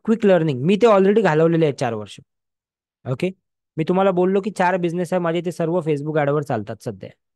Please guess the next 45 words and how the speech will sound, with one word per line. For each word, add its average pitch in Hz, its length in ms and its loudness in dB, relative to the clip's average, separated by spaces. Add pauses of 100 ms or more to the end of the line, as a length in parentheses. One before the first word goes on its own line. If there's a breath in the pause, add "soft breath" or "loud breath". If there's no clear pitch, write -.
(800)
All 190 200 4
businesses. 135 440 -2
उद्या 151 240 2
मी 180 140 0
त्याच्याबद्दल 170 440 0
डिटेल 156 360 2
सांगणार 135 360 -4
आहे. 98 80 -14 (360)
उद्या 165 200 2
मी 202 100 2
हेही 190 220 4
सांगेल 175 360 0
की 180 60 -2
माझा 165 220 2
कुठला 160 300 0
न्यूमरोलॉजीवाला 160 760 2
स्टुडंट 147 400 -2
आहे, 127 220 -2 (380 soft breath)
कुठला, 165 240 0 (180)
अ, 135 200 -2
रिअल 151 220 2
इस्टेटवाला 151 480 0
स्टुडंट 131 440 -2
आहे, 117 260 -4 (340 soft breath)
कुठला 156 200 0
इन्शुरन्सवाला 160 720 0
स्टुडंट 139 400 0
आहे 135 80 2
आणि 151 160 -2
ते 175 100 0
त्यांचं 160 300 -2
अर्निंग 156 340 0
काय 156 200 0
झालेलं 123 260 -2
आहे 113 100 -2
आतापर्यंत. 104 500 -14 (800)
तुम्ही 175 180 0
त्यांना 185 220 0
फोनही 170 360 0
लावू 170 140 4
शकता, 160 300 -2
Facebookवर 151 460 0
सर्च 151 260 -2
करू 156 120 0
शकता, 151 320 -4